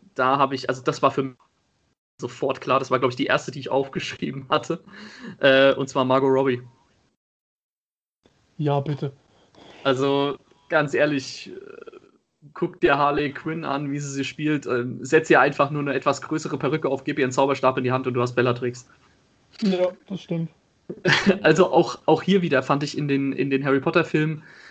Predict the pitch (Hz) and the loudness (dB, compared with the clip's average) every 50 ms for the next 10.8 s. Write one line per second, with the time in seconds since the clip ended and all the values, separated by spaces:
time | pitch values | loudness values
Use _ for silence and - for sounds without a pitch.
0 | - _ _ - - 139 135 135 131 131 131 127 127 127 127 147 147 - 147 131 | -20 _ _ 2 6 8 8 8 8 8 8 8 6 4 2 0 -4 -4 0 2
1 | - 160 156 - - - 156 151 151 143 139 139 135 135 135 135 131 - _ - | 4 4 2 2 0 0 2 2 0 0 0 0 2 4 4 4 2 0 _ -14
2 | - - - - - - - 131 131 131 127 127 127 127 127 127 123 123 123 123 | -12 -10 -10 -10 -8 -2 2 4 6 6 6 6 6 6 4 4 4 4 2 2
3 | 123 123 120 120 120 - - - - - - - - _ _ _ _ - - - | 0 0 -2 -4 -8 -14 -18 -20 -18 -18 -18 -20 -20 _ _ _ _ -20 -20 -20
4 | - - - 127 123 - 135 123 123 120 - 156 156 - 131 120 127 127 123 135 | -20 -14 -10 -8 0 2 2 2 2 0 -2 -2 -2 0 -2 -2 -2 -4 -6 -6
5 | 123 123 135 127 131 135 - _ _ - 123 135 143 139 - 131 123 123 123 127 | -8 -8 -8 -10 -10 -12 -14 _ _ -6 -6 -6 -6 -6 -6 -4 -4 -4 -4 -6
6 | - _ _ _ _ _ _ _ _ _ - 156 143 135 131 127 127 139 135 - | -10 _ _ _ _ _ _ _ _ _ -16 -12 -10 -10 -10 -8 -8 -8 -4 -2
7 | 117 135 127 131 127 127 123 127 127 123 127 131 127 127 127 127 131 - _ _ | -2 -2 0 0 0 0 0 0 0 0 2 2 2 2 2 0 -4 -10 _ _
8 | _ _ _ _ _ - - - - 131 123 127 117 - 139 127 127 127 - 143 | _ _ _ _ _ -18 -10 -6 -2 0 2 0 0 -2 -4 -6 -6 -6 -6 -6
9 | 131 131 131 127 135 135 135 135 135 - _ _ _ _ _ _ _ _ _ _ | -4 -4 -2 -2 0 -2 -2 -4 -8 -12 _ _ _ _ _ _ _ _ _ _
10 | _ _ _ _ _ - 180 170 170 170 170 165 165 165 165 165 | _ _ _ _ _ -6 -2 0 0 0 0 0 0 0 0 -2